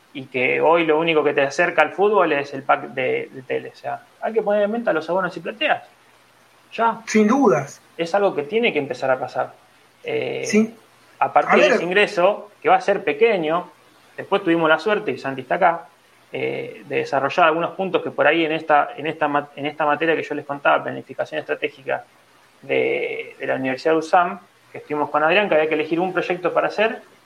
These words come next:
Speaker 1: y que elegimos, obviamente, la forma de financiar un estadio, eh, lo llevamos adelante solamente en la parte, digamos, de los abonos y plateas, y después pusimos ítems muy genéricos de,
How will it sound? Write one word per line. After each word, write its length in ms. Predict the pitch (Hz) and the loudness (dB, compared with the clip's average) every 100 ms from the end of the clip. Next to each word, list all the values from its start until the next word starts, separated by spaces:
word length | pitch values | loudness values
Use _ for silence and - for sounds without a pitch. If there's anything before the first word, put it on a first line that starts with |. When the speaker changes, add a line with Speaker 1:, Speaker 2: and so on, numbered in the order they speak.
| _ - - | _ -20 -20
Speaker 1:
y 80 | 131 | -4
que 120 | 147 | 0
elegimos, 440 | 151 151 381 151 | 0 -2 -2 -2
obviamente, 380 | 135 143 156 156 | -2 -2 -2 -4
la 120 | - | -8
forma 200 | - 147 | -4 -2
de 40 | 139 | -2
financiar 320 | 135 139 156 | -4 -4 -4
un 60 | 160 | -4
estadio, 500 | 160 156 139 160 - _ - - - - | 2 4 4 -2 -6 _ -20 -20 -14 -4
eh, 480 | 135 131 127 131 139 - | 0 0 0 -2 -6 -6
lo 120 | 135 | -4
llevamos 340 | 139 180 185 180 | 2 2 4 4
adelante 680 | 185 196 202 202 220 220 - _ _ _ _ - | 4 4 2 0 0 0 -12 _ _ _ _ -6
solamente 500 | - 190 185 214 214 | 4 4 4 2 2
en 60 | |
la 120 | 175 143 | 2 4
parte, 240 | 165 180 | 4 4
digamos, 320 | 160 151 160 | 4 4 4
de 60 | 139 | 2
los 160 | 127 | 0
abonos 260 | 131 147 147 | 0 0 0
y 40 | |
plateas, 300 | 139 147 190 | 0 2 2
y 20 | 170 | 2
después 200 | 143 143 | 0 -2
pusimos 340 | 139 147 135 - | -2 -4 -4 -2
ítems 540 | 156 160 165 175 - _ _ _ - | -2 2 0 0 -10 _ _ _ -8
muy 200 | 139 147 | -4 -4
genéricos 600 | 147 143 151 160 156 | -2 0 2 2 -2
de, 80 | 127 | -4